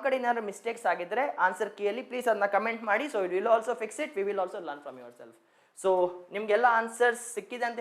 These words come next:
ಇಟ್ಕೊಳ್ತೇನೆ. Just ಒಂದು ಕ್ವೆಶ್ಚನ್ ನಾನು ಡಿಸ್ಕಸ್ ಮಾಡಿಲ್ಲ, that is that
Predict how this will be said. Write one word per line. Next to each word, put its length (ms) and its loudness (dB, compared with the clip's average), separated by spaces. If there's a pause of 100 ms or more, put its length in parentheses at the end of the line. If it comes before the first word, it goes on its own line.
ಇಟ್ಕೊಳ್ತೇನೆ. 460 -4 (380)
Just 160 6 (140)
ಒಂದು 200 2
ಕ್ವೆಶ್ಚನ್ 300 4
ನಾನು 220 -4
ಡಿಸ್ಕಸ್ 280 -4 (100)
ಮಾಡಿಲ್ಲ, 220 4 (120)
that 200 -2
is 140 -2
that 140 0